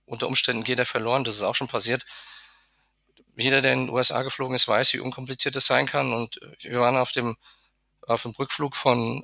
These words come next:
ähm, St. Augustin nach Albert Whitted Airport in St. Pete. Ähm, sehr, sehr schöner Flughafen. Also jeder, der dort mal Urlaub machen will, kann ich's empfehlen. Es ist alles total unkompliziert. Und da habe ich dann auch den, äh, Flugleitung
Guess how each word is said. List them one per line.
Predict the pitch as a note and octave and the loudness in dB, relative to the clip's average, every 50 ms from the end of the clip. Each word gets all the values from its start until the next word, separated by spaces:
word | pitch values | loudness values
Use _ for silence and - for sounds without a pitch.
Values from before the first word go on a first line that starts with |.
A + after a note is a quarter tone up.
| - | -4
ähm, | - A#2+ A2 A2+ A2 A2 A2 G2+ - - _ _ _ _ _ _ _ _ _ - | -2 -2 -2 -2 -2 -6 -8 -10 -14 -20 _ _ _ _ _ _ _ _ _ -2
St. | - - B2 A#2 | 0 0 2 2
Augustin | - A2+ C3+ C#3+ D3+ - - - D#3 C#3+ C#3+ C#3+ C3+ - - - _ _ | 2 0 2 2 2 2 2 2 0 0 0 0 -4 -6 -14 -20 _ _
nach | _ - A#2+ A#2 A2+ - - | _ -2 0 0 0 0 0
Albert | - B2 A#2 A2+ A2+ A2 | -4 -4 -2 -2 -4 -4
Whitted | C3+ - D#3+ D3+ - | -2 -2 -2 -2 0
Airport | - B2+ C#3 C3 - D3+ D3 C#3+ - - | 0 0 0 0 0 0 0 0 -2 -4
in | - A#2+ A#2+ A#2 A2+ A#2 _ _ _ _ | -6 -4 -4 -6 -6 -8 _ _ _ _
St. | - - - A#2 A2 | 0 0 2 2 0
Pete. | - - A#2+ B2 - - - _ _ _ _ _ _ _ _ _ _ _ _ _ _ _ _ _ _ _ _ _ - | 0 -2 -2 -2 -4 -6 -12 _ _ _ _ _ _ _ _ _ _ _ _ _ _ _ _ _ _ _ _ _ -2
Ähm, | B2 A#2+ A#2 A2+ | -2 0 2 2
sehr, | - B2 C#3 | 2 2 2
sehr | C#3 C#3+ C3+ | 4 4 4
schöner | - - D3 C#3 C#3 B2+ | 4 4 4 2 2 0
Flughafen. | - D3 C#3+ - D3+ C#3+ C3+ - - G#3 D3+ - _ _ _ | 0 -4 -6 -4 -2 -2 -2 -4 -6 -12 -14 -16 _ _ _
Also | - - A2 A#2 A2+ | -8 -4 -4 -4 -4
jeder, | G#2+ A2 A#2 C3 B2+ C3+ | -4 -4 -2 0 0 2
der | A#2 B2 B2 A#2+ | 2 2 0 0
dort | A#2 A#2 A#2 A#2+ | -2 -4 -4 -2
mal | B2 B2+ | -4 -2
Urlaub | B2 B2+ C#3 B2+ | -2 -2 -2 -2
machen | B2+ B2+ B2 B2 | -2 -4 -4 -4
will, | B2+ B2 | -6 -6
kann | - C3 B2 | -6 -4 -2
ich's | A#2 - - | -2 -2 -2
empfehlen. | - - - B2+ C3 C#3+ C#3+ C3+ | -2 -2 0 2 2 2 2 0
Es | B2 - - - - - - - - | 0 0 0 0 0 -2 -4 -6 -10
ist | - - - | -10 -6 -2
alles | A2+ B2 C3 - - - | 0 0 0 0 -2 -4
total | - - - - - B2 A#2+ | -4 -4 -2 -2 -2 -2 -2
unkompliziert. | B2 C3+ C#3+ C#3 A#2 G2+ A2+ - - - B2 B2+ - _ _ _ _ _ _ _ _ _ - - | -2 -4 -6 -6 -8 -6 -4 -2 0 0 0 -2 -4 _ _ _ _ _ _ _ _ _ -18 -10
Und | - A#2+ | -2 2
da | B2 B2 B2 A2+ - - - - - - - - - - - - - _ _ _ _ _ _ _ _ _ _ _ _ _ | 4 6 6 4 2 -2 -14 -20 -20 -20 -18 -18 -18 -18 -20 -20 -20 _ _ _ _ _ _ _ _ _ _ _ _ _
habe | - C#3 | 2 4
ich | C#3 | 4
dann | - D#3 C#3 | 4 4 6
auch | C3 C3+ D3+ C#3+ | 6 4 4 4
den, | - D3 C#3 C3 C3 C3 | 4 2 2 2 2 0
äh, | - - B2 B2 A#2+ A#2 A#2 A#2 - | 0 -2 -2 -2 -4 -4 -6 -8 -10
Flugleitung | - - C#3 - - D3 C#3 C3+ - D3+ C#3+ C#3+ - - | -8 -8 -4 0 2 2 4 4 2 2 2 0 -2 -4